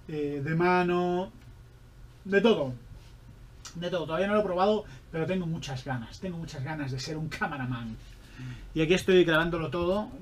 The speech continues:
para que podáis verlo. Vamos a ponerlo aquí. Pongo aquí.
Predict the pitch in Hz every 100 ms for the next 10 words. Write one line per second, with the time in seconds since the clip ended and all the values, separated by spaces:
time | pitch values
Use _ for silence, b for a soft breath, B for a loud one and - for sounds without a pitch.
0 | - 143 135 139 135 131 123 139 143 151
1 | 156 170 208 214 247 - - - - -
2 | - - - - 170 - - - - -
3 | - - - - - - - - - 131
4 | 127 139 190